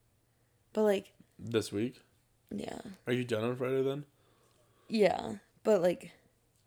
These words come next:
Speaker 1: I, yeah. So anyways, I have a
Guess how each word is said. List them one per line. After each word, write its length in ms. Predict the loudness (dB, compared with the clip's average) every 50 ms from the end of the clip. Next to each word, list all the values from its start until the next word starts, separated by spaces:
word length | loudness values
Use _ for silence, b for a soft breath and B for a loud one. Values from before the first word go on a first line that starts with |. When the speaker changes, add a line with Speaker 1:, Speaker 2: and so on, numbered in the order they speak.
| _ _ _ _ _ _ _ _ _ _ _ _ -20 _ -20 -20 _ _ _ _ _ _ _ -8
Speaker 1:
I, 380 | -6 -4 -2 -2 -4 -6 -8 -10 -16 -20 _ _ _ _ _ _ _ _ _ _ _ _ _ _ _ _
yeah. 180 | -4 -4 -4 -4 -12 -20 _ _ _
So 180 | 0 2 2
anyways, 440 | 4 4 4 2 2 0 -4 -6 -8 B B B B B B B B B 6
I 60 | 8
have 100 | 10 10
a 200 | 10 8 8